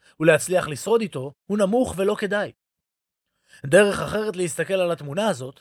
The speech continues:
היא לשאול את עצמנו, מה עליי לעשות כדי להיות בצד המואר של הסטטיסטיקה?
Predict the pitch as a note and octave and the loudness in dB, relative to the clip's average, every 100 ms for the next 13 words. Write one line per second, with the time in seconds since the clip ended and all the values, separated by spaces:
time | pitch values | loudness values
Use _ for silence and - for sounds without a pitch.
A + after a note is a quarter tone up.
0 | _ F#3+ G3+ - B3 B3 F3+ - A#2+ G#2+ | _ -4 -2 2 4 4 4 -6 -12 -16
1 | G2+ _ _ _ _ _ _ - D#3 C4+ | -18 _ _ _ _ _ _ -2 4 4
2 | A#3+ G#3 G3+ E3 - A3 - D3+ C#3 F#3 | 4 2 2 0 -2 -6 -6 -10 -4 -4
3 | D3 - F3+ E3+ E3+ F3 F#3+ C3+ C3+ C#3 | -4 -4 0 0 0 0 0 -2 -6 -10
4 | A#2 C#3+ F#3 - - G#2 | -10 -10 -10 -12 -16 -20